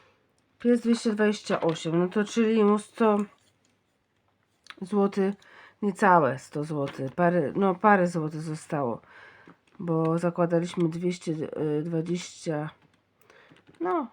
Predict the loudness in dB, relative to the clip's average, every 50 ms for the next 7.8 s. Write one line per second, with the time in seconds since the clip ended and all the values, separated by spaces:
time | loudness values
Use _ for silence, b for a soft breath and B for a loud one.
0 | _ -14 -10 -6 -4 -4 -4 -4 -6 -6 -4 -4 -4 -4 -6 -8 -10 -8 -8 -8
1 | -8 -4 -2 0 0 0 -2 -2 -4 -2 -2 -2 -6 -8 -10 -6 -4 -4 -2 -2
2 | -2 -2 0 2 2 2 2 0 -4 -10 -8 -6 -6 -4 -6 -8 -6 -6 -4 -4
3 | -4 -6 -8 -6 -6 -6 -4 -4 -4 -4 -4 -4 -6 -8 -8 -8 -10 -8 -6 -4
4 | -4 -2 -4 -6 -6 -2 0 2 2 4 4 2 2 0 -4 -6 -6 -4 -4 -4
5 | -6 -6 -6 -8 -8 -8 -6 -4 -4 -4 -4 -2 0 0 0 0 -2 -6 -10 B
6 | B B B B B B B B B B B B B B B B _ _ _ _
7 | _ _ _ _ _ _ -14 -12 -10 -10 -8 -6 -4 -4 -4